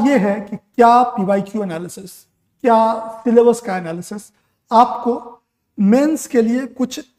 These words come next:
specific focus areas को identify करने में help करता है क्या? अगर वो करेगा, तो फिर वो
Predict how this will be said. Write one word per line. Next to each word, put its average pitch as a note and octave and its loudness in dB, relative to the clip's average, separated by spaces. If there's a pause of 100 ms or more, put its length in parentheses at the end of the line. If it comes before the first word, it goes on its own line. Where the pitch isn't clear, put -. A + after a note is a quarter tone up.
specific D#4+ -4
focus C#4 0
areas A3 2
को - 0
identify G#3 0
करने G#3 -6
में G3+ -4
help G3+ -4
करता F#3 0
है D3 -4
क्या? - -20 (560)
अगर D#4+ 4
वो D4+ 0 (120)
करेगा, A3+ 4 (560)
तो E4+ 2
फिर E4+ 0
वो C4 -2